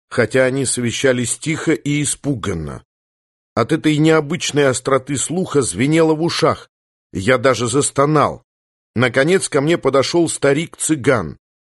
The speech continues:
Я разглядел, что под распахнутым пальто за широким цыганским поясом у него заткнут большой пистолет Стечкина. «Зачем такое слово имеешь?» произнес он. «Что знаешь? Расскажи, брат, не бойся, свои люди.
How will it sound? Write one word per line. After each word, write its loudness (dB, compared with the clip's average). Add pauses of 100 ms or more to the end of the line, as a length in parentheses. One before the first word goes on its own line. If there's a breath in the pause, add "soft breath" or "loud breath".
(160)
Я 4
разглядел, 0
что -4
под 0
распахнутым 0
пальто 2
за -2
широким 0
цыганским -2
поясом 0 (360)
у 2
него 4
заткнут 0
большой 2
пистолет 0
Стечкина. -4 (680)
«Зачем 0
такое 2
слово 0
имеешь?» -4
произнес -2
он. -6 (420)
«Что 0
знаешь? -2 (520)
Расскажи, 2
брат, 0
не -4
бойся, -2
свои 0
люди. -4